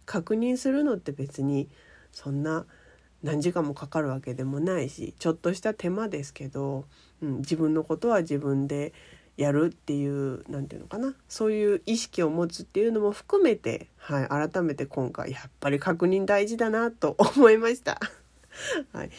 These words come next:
なんか普段すごい抜けてるので、なんかそういう確認事項とかをしなくてね、適当にプルプルってやっちゃうこともあるんですけど、はい、特に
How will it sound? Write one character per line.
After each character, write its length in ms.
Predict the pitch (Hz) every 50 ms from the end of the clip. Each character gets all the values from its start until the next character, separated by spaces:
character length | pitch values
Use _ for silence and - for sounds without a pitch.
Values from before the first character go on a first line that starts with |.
| - 294 - -
な 80 | 202 190
ん 20 |
か 80 | - -
普 160 | - 262 233
段 220 | 208 180 175 170
す 100 | - 185
ご 140 | 190 202 185
い 20 |
抜 160 | 175 175 180 175
け 160 | - 185 180
て 100 | 190 185
る 140 | 190 185 175
の 160 | 165 147 143
で、 300 | 143 139 135 131 127 - - - - - -
な 60 | - 156
ん 40 |
か 80 | 156 165
そ 160 | - 170 170
う 40 | 165
い 60 | 165
う 40 | 165
確 280 | - - 165 170 175 165
認 160 | 170 160 160
事 160 | 165 175 165
項 180 | - 151 143 139
と 140 | - 135
か 220 | 131 - 147 143 143
を 120 | 127 127
し 180 | 135 - - 175
な 140 | 190 196 196
く 100 | - -
て 140 | - 151 139
ね、 200 | 147 156 170 - - _ _ _ _ _
適 220 | - 165 160 - -
当 120 | - 175
に 200 | 180 175 175 170 - _ _ _
プ 100 | - 294
ル 40 | 320
プ 80 | 339 359
ル 140 | 381 403 415
っ 200 | - _ _ -
て 80 | 202
や 100 | 208 190
っ 20 | 208
ち 140 | - 190
ゃ 40 | 196
う 40 | -
こ 120 | 240 247
と 180 | 233 233 226 214
も 180 | 185 175 - -
あ 100 | 220 240
る 140 | 262 233 208
ん 60 | 185
で 120 | 175 180
す 80 | 175 -
け 140 | - 165 160
ど、 260 | 165 175 170 156 - - - - - - - - -
は 260 | - - 156 147 143
い、 100 | 139 135
特 340 | - 175 160 156 - 147 127
に 280 | 123 120 117 - -